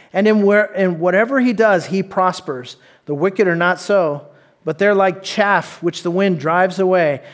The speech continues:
Therefore, the wicked will not stand in the judgment, nor sinners in the assembly of the righteous. For the Lord knows the way of the righteous, but the way of the wicked will perish."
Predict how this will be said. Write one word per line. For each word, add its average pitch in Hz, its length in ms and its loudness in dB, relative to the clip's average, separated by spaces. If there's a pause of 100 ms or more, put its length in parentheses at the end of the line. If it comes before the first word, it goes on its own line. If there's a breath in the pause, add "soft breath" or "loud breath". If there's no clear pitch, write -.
(160 loud breath)
Therefore, 233 400 2
the 196 100 4
wicked 214 460 2
will 202 300 2
not 294 320 0
stand 214 400 0
in 175 80 -2
the 175 80 -4
judgment, 160 520 -4
nor 196 160 0
sinners 247 440 0
in 185 60 -6
the 190 100 0
assembly 185 480 0
of 147 80 -4
the 143 80 -2
righteous. 135 540 -6 (340 loud breath)
For 180 100 0
the 180 140 2
Lord 226 320 2
knows 160 540 2
the 160 100 -4
way 190 240 2
of 165 100 0
the 151 80 -2
righteous, 180 640 0 (240 soft breath)
but 151 140 -12
the 151 100 -4
way 170 240 2
of 247 80 2
the 247 80 2
wicked 151 560 -4
will 151 420 -2 (200)
perish." - 580 -10